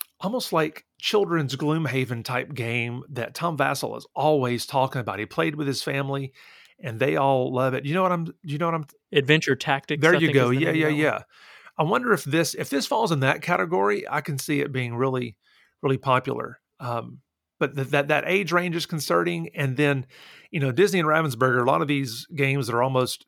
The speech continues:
Speaker 1: too mass markety in some ways that they fall kind of flat, at least for me, a lot of the stuff that's come out. Um, whether that be, you know, s-, s-, some, some of the villainous stuff is great, some of it not so much.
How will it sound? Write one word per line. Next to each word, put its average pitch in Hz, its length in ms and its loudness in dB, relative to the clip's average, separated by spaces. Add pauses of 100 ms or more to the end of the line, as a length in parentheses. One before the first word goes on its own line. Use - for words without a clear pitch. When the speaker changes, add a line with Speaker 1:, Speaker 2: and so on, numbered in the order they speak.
Speaker 1:
too 160 180 0
mass 139 260 -2
markety 135 440 2
in 139 100 -4
some 135 220 -4
ways 139 320 -2
that 123 100 -8
they 120 120 -8
fall 131 320 -4
kind 127 200 -8
of 110 100 -8
flat, 117 400 -4 (400)
at 131 180 -4
least 123 420 -8 (260)
for - 180 -6
me, 113 300 -6
a 123 100 -8
lot 117 220 0
of 107 60 -6
the 104 100 -8
stuff - 240 -8
that's - 200 -12
come 113 200 -8
out. 113 280 -6 (580)
Um, 131 420 -12
whether 127 180 -2
that 123 160 -4
be, 120 220 -6
you 151 80 -4
know, 127 60 0
s-, - 160 -8 (760)
s-, - 320 -2
some, 196 320 2
some 214 140 0
of - 60 -2
the 170 60 4
villainous 156 340 2
stuff - 220 -2
is 107 100 -8
great, 156 320 0 (200)
some 160 200 -2
of 147 100 2
it 156 100 -4
not 151 220 -2
so 143 100 -2
much. 131 420 -4